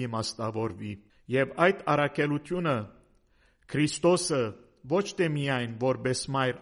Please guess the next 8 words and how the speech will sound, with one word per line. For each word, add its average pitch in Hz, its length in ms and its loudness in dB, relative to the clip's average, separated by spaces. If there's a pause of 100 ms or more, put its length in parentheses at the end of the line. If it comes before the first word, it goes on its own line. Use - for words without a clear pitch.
(100)
աշխարհ 120 420 -2
բերելն 123 480 0
էր, - 120 -2 (640)
այլ 131 360 0
նաև 170 580 4 (500)
Քրիստոսի 151 680 2 (320)
առաքելությունը 143 840 0 (500)
շարունակաբար 147 880 2